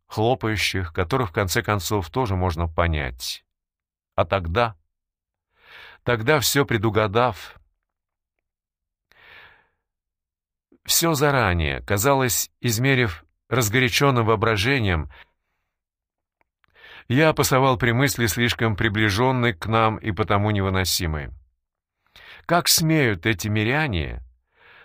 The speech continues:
да будь мы с Даниэлем в их головах пособниками самого сатаны — предаваться на глазах у нас, не таясь, кровосмесительной оргии?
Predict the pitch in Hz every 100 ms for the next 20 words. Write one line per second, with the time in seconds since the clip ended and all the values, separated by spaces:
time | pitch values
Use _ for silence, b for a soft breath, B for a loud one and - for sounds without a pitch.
0 | b 101 131 143 160 139 139 123 104 95
1 | 117 117 131 147 113 87 71 - - 123
2 | 117 113 110 113 113 - 104 - 127 104
3 | 98 98 95 85 - _ - - 107 107
4 | 151 - - 143 131 82 62 - _ _
5 | _ _ _ _ _ _ _ - 117 127
6 | 131 139 120 113 104 113 117 110 113 113
7 | 123 95 92 87 95 95 120 113 - -
8 | b b b b b b b b b _
9 | 104 127 117 107 110 107 - 156 151 139
10 | 123 120 - 117 101 82 69 64 113